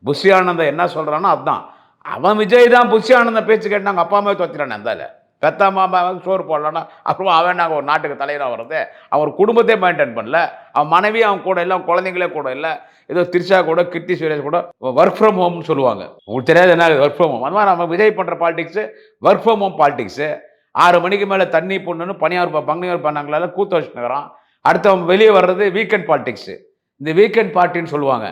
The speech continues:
இந்த ஐ டி ஸ்டூடெண்ட்ஸுங்க எல்லாம் வேலை செய்றவங்க எல்லாம் வீக்கெண்ட்ல சாட்டர்டேஸ் நைட் ஆயிட்டா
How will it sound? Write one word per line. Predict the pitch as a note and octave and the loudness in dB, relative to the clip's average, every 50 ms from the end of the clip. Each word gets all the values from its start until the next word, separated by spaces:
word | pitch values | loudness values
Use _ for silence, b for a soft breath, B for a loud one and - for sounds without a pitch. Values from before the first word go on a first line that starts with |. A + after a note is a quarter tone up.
| - | -12
இந்த | - - D3 D#3+ | -6 0 2 2
ஐ | F#3 F3 | 2 2
டி | F#3+ F3+ | 0 -2
ஸ்டூடெண்ட்ஸுங்க | C#3+ D#3 E3 D#3 D3+ C#3+ B2+ D3 D3 D#3 E3 E3+ D#3+ | -2 -2 -2 -4 -4 -4 -6 -8 -6 -4 -2 0 -2
எல்லாம் | D3+ D3+ D#3+ D#3 D3 | 0 0 0 0 2
வேலை | D3+ D#3+ E3 D#3 | 2 2 0 -2
செய்றவங்க | - D3+ C#3 C#3 C3 C#3 D3 | -4 -4 -6 -4 -6 -6 -6
எல்லாம் | D#3+ E3 C3+ | -6 -6 -6
வீக்கெண்ட்ல | D3+ - - - D#3 D3 C#3+ C#3 C#3 - | -6 -4 -4 -4 -4 -4 -4 -6 -4 -2
சாட்டர்டேஸ் | D3 D3+ D3+ D#3 D3 C#3+ B2 - | -2 -2 -2 -4 -6 -8 -8 -8
நைட் | C3+ C#3+ C#3+ C#3+ C3+ | -8 -8 -6 -6 -6
ஆயிட்டா | C3 B2+ C3 | -8 -8 -8